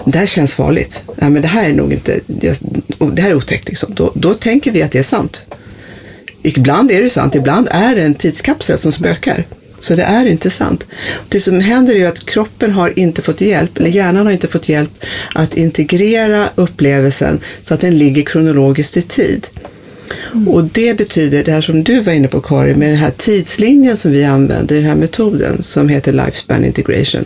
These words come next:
Speaker 1: som vi jobbar med. Eh, då hjälper man hjärnan att koppla ihop den traumatiska upplevelsen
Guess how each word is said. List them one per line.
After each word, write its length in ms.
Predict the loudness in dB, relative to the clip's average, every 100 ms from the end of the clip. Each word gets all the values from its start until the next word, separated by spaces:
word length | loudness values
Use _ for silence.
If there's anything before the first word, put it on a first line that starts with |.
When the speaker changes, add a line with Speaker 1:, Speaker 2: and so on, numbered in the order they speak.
| -6
Speaker 1:
som 220 | -4 -2
vi 80 | 0
jobbar 240 | -2 -2 -4
med. 120 | -4 -8 -12 -8 -8 -8 -6 -2
Eh, 220 | -2 -2 -6
då 400 | -12 -2 2 2 -2 -8
hjälper 500 | 0 0 2 0 0
man 200 | 0 2
hjärnan 460 | 2 2 2 2 0
att 160 | -2 -4
koppla 380 | -4 -2 0 -2
ihop 580 | -2 -2 -2 -2 -6 -16 -16 -16 -16 -14 -2
den 160 | 0
traumatiska 760 | 2 2 2 4 2 0 -2 0
upplevelsen 720 | -2 0 0 0 0 0